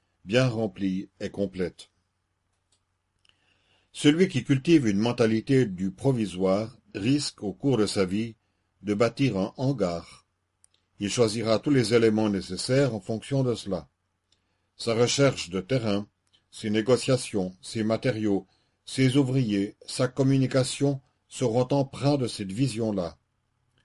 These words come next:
Celui qui vit comme un fils de Dieu bâtira un château, et tous les éléments nécessaires seront choisis en fonction de cela. Sa recherche de terrain, ses négociations,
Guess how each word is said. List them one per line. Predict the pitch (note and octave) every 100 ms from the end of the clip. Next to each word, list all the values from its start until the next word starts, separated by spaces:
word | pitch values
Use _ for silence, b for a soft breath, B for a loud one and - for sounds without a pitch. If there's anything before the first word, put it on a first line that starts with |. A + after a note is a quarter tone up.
| _ _ _ _ _
Celui | - C#3 D3+ D3+
qui | C3
vit | C3 D3
comme | C3 A2+
un | G#2+
fils | G2 C3+ C#3+ G#2+
de | G2+
Dieu | F2 G2 A2 - -
bâtira | G#2 G#2+ A#2 G#2 A2+
un | F#2+
château, | E2+ C#3+ D#3+ - D#2+ _ _ _ _ _ _ -
et | G2+
tous | E3
les | D#3+ A#2+ A2+
éléments | A2+ A2+ A#2
nécessaires | A#2+ G#2+ A2+ - A2+ A#2
seront | - G#2 F#2
choisis | F#2+ B2+ A2 A2 A2 _ _ _ -
en | G2
fonction | G#2+ A2+ - C3
de | A#2+
cela. | G#2 - F2+ D#2+ _ _ _ _ _ _ _ _ _ _ _ -
Sa | -
recherche | A2 A#2+ C#3 A2+
de | F2+
terrain, | F#2+ G#2+ G#2 C#3+ F3 _ _ _ -
ses | -
négociations, | A2+ G#2+ A2 - G#2 - A2+ C3